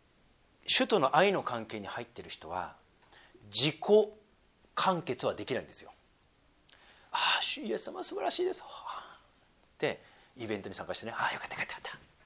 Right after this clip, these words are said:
で、またなんかイベントがあって、「ああ」。ありえないです。あとね、聖書予言の旅の僕本書きましたけど、聖書予言やってね、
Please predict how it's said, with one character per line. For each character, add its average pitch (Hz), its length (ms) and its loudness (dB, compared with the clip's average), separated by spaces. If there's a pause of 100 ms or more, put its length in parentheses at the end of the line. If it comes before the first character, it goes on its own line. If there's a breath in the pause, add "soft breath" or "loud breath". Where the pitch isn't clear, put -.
(840 soft breath)
で、 107 60 -4
ま 113 100 0
た 113 80 4
な 101 80 2
ん - 20 -6
か 98 80 -2
イ 95 60 -2
ベ 90 80 -8
ン - 20 -6
ト 85 60 -10
が 82 60 -10
あ - 0 -
っ - 20 -12
て、 - 80 -4
「あ - 160 -2 (1900 loud breath)
あ」。 - 80 8
あ - 60 6
り 180 100 8
え 160 60 8
な 90 100 0
い - 40 -14
で - 60 -16
す。 - 200 -6 (1600)
あ 104 80 -12
と 98 200 0
ね、 143 160 2
聖 - 180 8
書 127 140 4
予 113 40 2
言 104 120 0
の 87 60 -8
旅 98 200 -4
の 90 80 -8
僕 90 220 -10
本 95 200 -8
書 - 60 -8
き - 100 -10
ま 95 60 -6
し 90 60 -4
た - 60 -6
け 85 40 -14
ど、 85 60 -8
聖 117 160 -2
書 120 140 -2
予 110 60 0
言 92 100 -4
や 78 40 -10
っ - 40 -14
て - 80 -14
ね、 - 60 -10